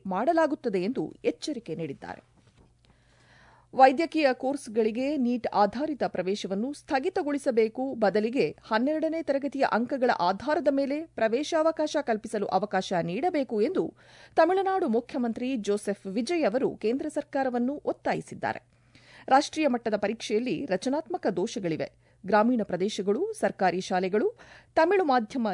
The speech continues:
ಹಿನ್ನೆಲೆ ಮತ್ತು ಸಾಮಾಜಿಕವಾಗಿ, ಆರ್ಥಿಕವಾಗಿ ಹಿಂದುಳಿದ ಕುಟುಂಬಗಳ ವಿದ್ಯಾರ್ಥಿಗಳಿಗೆ ಅನಾನುಕೂಲವಾಗಲಿದೆ ಎಂದು ಮುಖ್ಯಮಂತ್ರಿ ಹೇಳಿದ್ದಾರೆ. ನೀಟನ್ನು ರದ್ದುಗೊಳಿಸುವ ಮತ್ತು ಹನ್ನೆರಡನೇ ತರಗತಿಯ ಅಂಕಗಳ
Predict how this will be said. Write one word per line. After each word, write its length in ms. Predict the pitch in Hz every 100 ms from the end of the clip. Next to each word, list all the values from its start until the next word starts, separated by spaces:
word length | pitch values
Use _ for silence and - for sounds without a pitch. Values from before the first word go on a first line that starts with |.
| 196
ಹಿನ್ನೆಲೆ 380 | 214 262 254 262
ಮತ್ತು 320 | 196 214 214
ಸಾಮಾಜಿಕವಾಗಿ, 920 | - 180 233 294 311 302 262 240 269
ಆರ್ಥಿಕವಾಗಿ 760 | - 202 214 - 302 254 208 180
ಹಿಂದುಳಿದ 360 | 202 190 190
ಕುಟುಂಬಗಳ 500 | 175 233 220 254 190 175
ವಿದ್ಯಾರ್ಥಿಗಳಿಗೆ 880 | 170 165 240 - 277 233 240 269 294
ಅನಾನುಕೂಲವಾಗಲಿದೆ 1300 | - 190 247 320 339 254 226 190 175 208 220 180 170
ಎಂದು 260 | 247 107 214
ಮುಖ್ಯಮಂತ್ರಿ 580 | 277 - 226 165 160
ಹೇಳಿದ್ದಾರೆ. 420 | 156 120 - 98 - _ _ _ _ - -
ನೀಟನ್ನು 420 | 240 269 233 208
ರದ್ದುಗೊಳಿಸುವ 640 | 185 180 214 190 190 196 220 311
ಮತ್ತು 300 | 311 311 285
ಹನ್ನೆರಡನೇ 600 | 214 254 349 359 349 349
ತರಗತಿಯ 440 | 269 247 240 240 -
ಅಂಕಗಳ 380 | 214 247 254